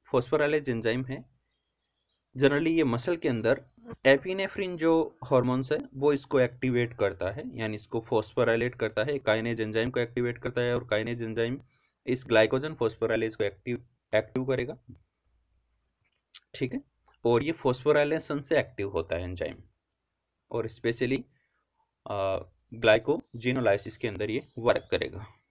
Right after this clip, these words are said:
Then moving to next,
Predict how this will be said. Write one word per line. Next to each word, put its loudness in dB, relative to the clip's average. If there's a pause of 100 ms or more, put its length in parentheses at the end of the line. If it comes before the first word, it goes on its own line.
(760)
Then -2
moving -6
to -4 (300)
next, -8